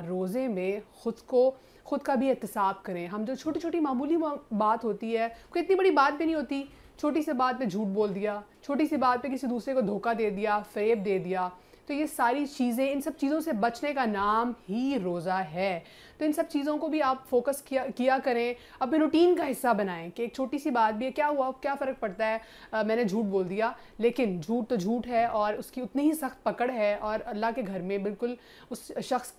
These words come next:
के रोज़े को कबूल नहीं किया जाएगा जो अपनी ज़ात की और इन सब चीज़ों को भी ख़त्म ना करे।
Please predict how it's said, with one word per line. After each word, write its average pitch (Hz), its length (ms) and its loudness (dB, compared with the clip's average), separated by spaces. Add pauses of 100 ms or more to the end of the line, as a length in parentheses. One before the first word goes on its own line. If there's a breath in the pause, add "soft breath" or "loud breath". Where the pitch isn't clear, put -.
के 247 80 2
रोज़े 214 340 4
को 226 80 -2
कबूल 214 340 0
नहीं 185 320 0
किया 208 220 0
जाएगा 175 480 -4 (400 loud breath)
जो 233 120 6
अपनी 233 240 0
ज़ात 190 400 4
की 240 160 -4
और 240 100 8
इन 233 80 2
सब 233 140 -2
चीज़ों 220 320 0
को 233 100 2
भी 240 80 0
ख़त्म 220 280 -4
ना 185 280 0
करे। 170 340 -6